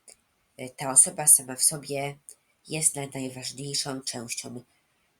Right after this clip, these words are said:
e, człowieka i niemal wszystkim, e, przez umysł racjonalny, e, steruje. Niemal wszystko w człowieku oraz może również oddziaływać na swi-, na świat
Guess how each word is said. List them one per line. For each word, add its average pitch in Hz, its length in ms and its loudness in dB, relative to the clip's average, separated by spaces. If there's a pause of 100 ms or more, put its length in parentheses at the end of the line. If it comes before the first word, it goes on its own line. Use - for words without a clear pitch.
e, - 180 -12
człowieka 147 720 -6
i 285 180 -8
niemal 135 280 -6
wszystkim, 143 600 -4 (560)
e, 135 140 -10
przez - 400 -4
umysł 147 460 -4
racjonalny, 127 1000 -6 (760)
e, 131 280 -8
steruje. 131 600 0 (1040)
Niemal 143 480 -6
wszystko - 480 -2
w - 80 -2
człowieku 127 580 -6 (520)
oraz 269 340 2
może 156 280 -4
również 147 280 -4 (120)
oddziaływać 143 760 -2
na 139 120 -2
swi-, - 340 4
na 135 100 -8
świat - 440 -2